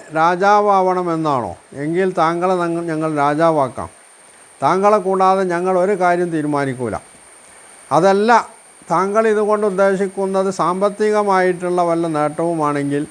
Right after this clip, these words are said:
ഞങ്ങൾ താങ്കളെ നല്ലൊരു സമ്പന്നനാക്കാം. ഇനി അതുമല്ല, താങ്കൾക്ക് പിന്നെ മക്കയിലെ ഏറ്റവും നല്ല സുന്ദരിയായിട്ടുള്ള കുലീനയായിട്ടുള്ള ഒരു സ്ത്രീയെ വിവാഹം ചെയ്യണമെന്നാണോ?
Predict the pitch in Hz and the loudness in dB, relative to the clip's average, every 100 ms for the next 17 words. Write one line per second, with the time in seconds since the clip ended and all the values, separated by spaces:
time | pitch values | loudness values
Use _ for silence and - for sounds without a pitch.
0 | - - - - 131 156 170 175 185 - | -14 -20 -20 -8 -4 2 2 2 -2 -8
1 | 127 131 139 156 170 156 143 165 160 151 | -8 -4 -2 0 -2 0 -2 0 -2 -2
2 | 139 147 165 165 143 120 92 85 - - | -4 0 0 0 0 -2 -6 -10 -14 -20
3 | - - - - - - - - - - | -20 -20 -20 -20 -20 -20 -20 -20 -20 -14
4 | - 156 196 175 226 247 240 226 190 - | 0 2 4 4 2 2 2 4 2 0
5 | - - 165 185 202 208 202 220 208 208 | -16 -6 -4 0 2 0 0 -2 0 -2
6 | - - - 165 165 160 151 151 156 147 | -4 -12 -10 -6 -2 0 0 -2 -6 -8
7 | 151 139 190 202 202 190 190 196 196 185 | -8 0 2 4 4 2 0 -2 -2 -2
8 | 190 160 160 175 185 190 185 180 175 180 | -2 -2 -2 -2 0 2 2 0 -2 -2
9 | 180 170 156 175 180 190 175 175 170 175 | -2 -2 -2 0 0 2 2 0 -2 -4
10 | 170 175 160 156 175 175 160 165 180 196 | -2 -4 -6 -4 -2 0 0 2 2 0
11 | 185 180 165 160 143 110 | 0 -2 -2 -2 -2 -2